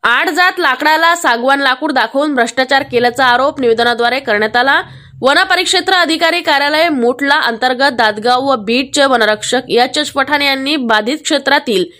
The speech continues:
लाभार्थ्यांना जास्तीचा आर्थिक लाभ मिळवण्यासाठी व स्वतःच्या फायद्यासाठी सागवान लाकडाचा खोटा अहवाल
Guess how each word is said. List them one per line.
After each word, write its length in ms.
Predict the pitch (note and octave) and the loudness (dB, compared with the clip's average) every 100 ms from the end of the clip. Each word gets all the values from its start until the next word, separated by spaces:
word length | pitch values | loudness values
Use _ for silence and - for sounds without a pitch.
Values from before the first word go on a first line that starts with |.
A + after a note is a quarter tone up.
| _ _ | _ _
लाभार्थ्यांना 600 | A#3 B3 B3+ D#4 E4+ E4 | 0 2 2 0 0 0
जास्तीचा 640 | F4 C#4 B3+ - D4 D4 D4+ | 0 0 -2 -2 -4 0 0
आर्थिक 580 | D#4 - G#3+ A3+ D#4 D#4 | 0 -2 -4 -2 -4 0
लाभ 220 | D4 D4 | 0 2
मिळवण्यासाठी 880 | B3 A#3+ A#3+ A#3+ B3 C4+ C#4 F3+ - - _ _ | 0 0 0 0 0 -2 -4 -6 -8 -20 _ _
व 120 | C#4+ | 0
स्वतःच्या 560 | D#4+ C4+ E4 D#4 D#4+ F4 | 0 -2 0 -2 0 -2
फायद्यासाठी 680 | E4 B3 C4 C#4+ C#4 D#4+ | 0 -2 0 0 -2 -2
सागवान 460 | D#4 B3+ A3+ A#3 C#4 | 0 0 0 0 0
लाकडाचा 480 | C4+ A#3 D4 - C#4+ C#4+ | 0 -2 -2 0 -2 0
खोटा 260 | A#3+ A#3+ | -2 0
अहवाल 360 | A3 A3 A#3 | 0 2 0